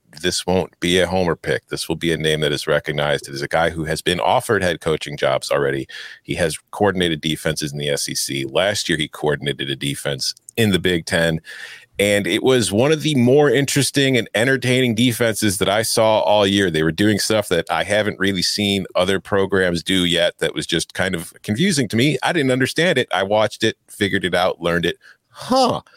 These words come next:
They also made changes in season when they saw things weren't working, and it completely turned the defense around. And that's something I wanted a defensive coordinator, somebody who's able to adjust to his opponent, to his players, to make things work.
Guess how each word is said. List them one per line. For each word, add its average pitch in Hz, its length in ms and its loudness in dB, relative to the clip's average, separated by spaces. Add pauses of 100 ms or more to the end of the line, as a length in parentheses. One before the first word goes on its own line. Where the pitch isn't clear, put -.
(140)
They 113 120 2
also 143 280 4
made 135 240 2
changes 131 540 0
in 123 180 2
season 127 400 2
when 107 100 4
they 98 100 2
saw 117 260 4
things 113 320 0
weren't 110 200 2
working, 98 440 2
and 90 100 2
it - 80 -4
completely 151 960 0
turned 147 320 0
the 123 100 0
defense 123 460 0
around. 120 320 2
And 107 100 0
that's 120 220 0
something 127 260 0
I 113 60 4
wanted 113 340 2
a 95 60 0
defensive 95 500 -2
coordinator, 92 380 2
somebody 110 300 0
who's 95 160 -2
able 110 240 0
to - 180 0
adjust 92 500 2 (440)
to - 120 0
his 107 140 4
opponent, 101 560 2
to 117 160 2
his 98 160 2
players, 95 460 0
to - 160 -2
make 98 280 0
things 87 320 -2
work. 82 340 0